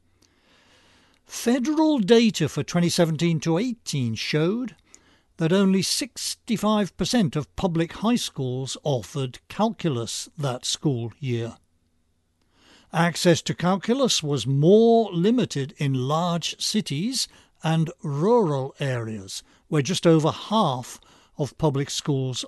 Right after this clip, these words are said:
offered the course. By contrast,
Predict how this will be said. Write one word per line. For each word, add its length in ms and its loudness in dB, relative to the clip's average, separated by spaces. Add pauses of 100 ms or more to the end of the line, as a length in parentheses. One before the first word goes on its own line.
offered 500 -4 (100)
the 160 -6
course. 680 -4 (1300)
By 200 -2
contrast, 840 -2